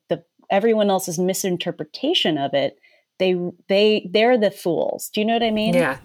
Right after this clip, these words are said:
Speaker 2: Actually,
Speaker 1: Um,
Speaker 2: Chris
Speaker 1: and I,
Speaker 2: Columbus
Speaker 1: I,
Speaker 2: said something
Speaker 1: yeah.
Speaker 2: really interesting. He said, quote, "Elizabeth has a strong sense of morality that clearly emerges in her acting," end quote.
Speaker 1: I mean, she's so, she really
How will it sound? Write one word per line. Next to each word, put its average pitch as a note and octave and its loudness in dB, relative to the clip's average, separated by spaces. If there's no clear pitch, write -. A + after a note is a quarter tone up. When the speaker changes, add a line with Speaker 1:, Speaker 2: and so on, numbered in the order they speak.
Speaker 2:
Actually, F3+ 2
Speaker 1:
Um, - -20
Speaker 2:
Chris - 0
Speaker 1:
and G3 4
I, F#3+ 2
Speaker 2:
Columbus G3+ 2
Speaker 1:
I, - -6
Speaker 2:
said D3+ -2
something D#3+ 2
Speaker 1:
yeah. D#3+ 4
Speaker 2:
really D#3 2
interesting. E3 -2
He E3 -2
said, E3+ -2
quote, F3 2
"Elizabeth G#3 0
has G3+ -4
a F#3+ -4
strong E3 -2
sense D3+ -4
of D3 -4
morality C#3+ 0
that C#3 -4
clearly E3+ 0
emerges C#3 -4
in B2+ -6
her C3+ -6
acting," - -8
end B2+ -8
quote. - -8
Speaker 1:
I A#3+ -2
mean, C4 0
she's C#4+ 2
so, - 2
she A#3+ 0
really A#3 2